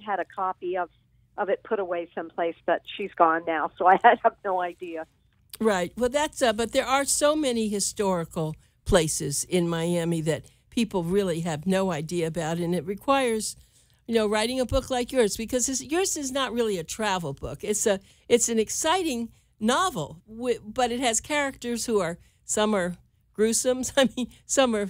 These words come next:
Speaker 2: you know, very,
Speaker 1: <laughs>
Speaker 2: you know, they're, they're, um, gangsters, and then you have some nice people. But you wove through that whole novel the locations, just like, you know, the Al Capone on Palm Island and all that. That's what made it so
Speaker 1: Right.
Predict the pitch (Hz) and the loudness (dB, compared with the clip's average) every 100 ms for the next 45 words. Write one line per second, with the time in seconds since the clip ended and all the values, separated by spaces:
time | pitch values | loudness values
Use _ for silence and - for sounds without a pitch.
0 | 262 277 214 180 214 214 220 226 214 185 | 2 4 4 4 4 2 0 -2 -4 -8
1 | - _ _ - 269 185 196 175 185 196 | -10 _ _ -6 -2 0 0 -2 0 0
2 | 180 170 147 139 170 - 220 220 226 - | 0 0 -2 -4 -6 2 4 4 0 2
3 | 226 233 - 196 208 208 220 226 220 202 | 2 2 0 -2 -2 0 0 0 0 0
4 | 202 196 185 - - 175 208 233 - _ | 0 0 0 -2 -2 -2 0 -2 -4 _
5 | _ _ 240 233 208 233 226 190 214 240 | _ _ 4 4 4 -2 -2 -4 0 2
6 | 262 294 311 - - 240 247 254 262 269 | 4 2 -2 -10 -12 -4 -2 0 -2 -6
7 | 240 214 214 226 240 247 233 233 226 185 | -4 -4 -2 -2 0 0 0 0 0 0
8 | 160 175 - _ _ _ _ 214 220 220 | -2 -2 -8 _ _ _ _ 4 6 2
9 | 220 302 311 - 160 147 - 196 190 208 | -2 -2 -2 -2 -2 -2 -2 -2 0 2
10 | 190 190 233 202 175 175 165 175 - 202 | 0 0 -2 -2 0 0 0 -2 -4 0
11 | 220 214 220 220 220 - _ - 190 220 | 2 4 0 -2 -6 -10 _ -8 -2 0
12 | 175 208 233 233 226 220 220 214 214 220 | 2 2 2 0 -2 -2 -2 -2 -2 -2
13 | 202 262 330 - 339 277 262 254 262 233 | -4 -6 -6 -4 -2 0 -2 -4 -2 -2
14 | - | -2